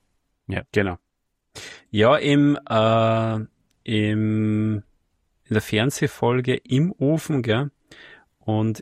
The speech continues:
Speaker 2: im Hörspiel unter dem O-, oder, oder unterm Kasten, neben dem Ofen.
Speaker 1: Ah, okay.
Speaker 2: Und
Speaker 1: Ja.
Speaker 2: da, da kommt er natürlich drauf, ja. Ja.
Speaker 1: Ja, und lustig natürlich auch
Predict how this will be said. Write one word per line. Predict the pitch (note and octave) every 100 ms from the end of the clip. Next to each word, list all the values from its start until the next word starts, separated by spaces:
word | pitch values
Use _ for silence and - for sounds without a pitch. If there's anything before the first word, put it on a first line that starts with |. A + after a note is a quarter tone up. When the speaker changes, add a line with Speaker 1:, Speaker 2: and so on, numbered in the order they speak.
| -
Speaker 2:
im | - G#2+ G#2 G#2 G#2 G#2 G#2
Hörspiel | F2+ F#2 G#2+ - B2+ B2+ C3+ -
unter | - G#3+ A3+ - G#2
dem | G#2 G#2
O-, | - -
oder, | - - B2 B2
oder | A#2+
unterm | B2+ C3+ C3
Kasten, | - - D#3+ - G2+ F#2
neben | A2+ C#3+
dem | -
Ofen. | G2+ - F2+ - _ _ -
Speaker 1:
Ah, | A2+
okay. | A2 -
Speaker 2:
Und | G2+ G#2 G#2+
Speaker 1:
Ja. | F#2+ -
Speaker 2:
da, | - G#2 G#2+
da | -
kommt | A2 - A#2+
er | A2+
natürlich | G#2+ A2+ A2
drauf, | - - - -
ja. | - A2 - - -
Ja. | G2+
Speaker 1:
Ja, | A#2+
und |
lustig | B2+ D3+ - E3
natürlich | D#3+ D3+ C#3+ C#3 C#3
auch | C#3